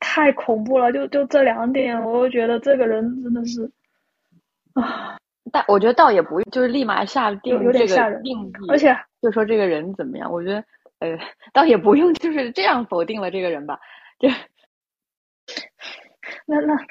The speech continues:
Speaker 1: 那，那我只能期望那个，那个之后让我改观吧。反正就是这，这一期之后，我，我就，我就，我要，我要立马转变我的态度。
Speaker 2: 笑死。
Speaker 1: <laughs> 他，他得做很多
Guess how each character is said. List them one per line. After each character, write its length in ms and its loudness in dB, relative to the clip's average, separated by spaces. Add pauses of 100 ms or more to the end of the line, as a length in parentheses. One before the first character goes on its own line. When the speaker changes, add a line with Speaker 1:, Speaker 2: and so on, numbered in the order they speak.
(160)
Speaker 1:
那， 100 -2 (100)
那 100 0
我 100 6
只 120 -6
能 120 -4
期 200 -4
望 200 0
那 140 -2
个， 200 0
那 120 -2
个 100 -2
之 140 -6
后 120 -4
让 160 0
我 60 0
改 240 -2
观 240 -2
吧。 140 0
反 180 -2
正 200 2
就 40 0
是 100 0
这， 300 4
这 180 2
一 120 -6
期 280 -8
之 180 0
后， 260 2
我， 140 4
我 120 0
就， 180 2 (300)
我 120 4
就， 180 6
我 100 4
要， 180 4
我 80 0
要 120 2
立 220 2
马 160 2
转 120 4 (240)
变 200 -2
我 100 4 (100)
的 80 -4 (280)
态 120 -2 (460)
度。 200 -12 (380)
Speaker 2:
笑 220 -6 (140)
死。 100 -4 (1600)
Speaker 1:
<laughs> 720 0
他， 160 -10 (200)
他 180 -2
得 200 6
做 200 4
很 180 -2
多 260 -2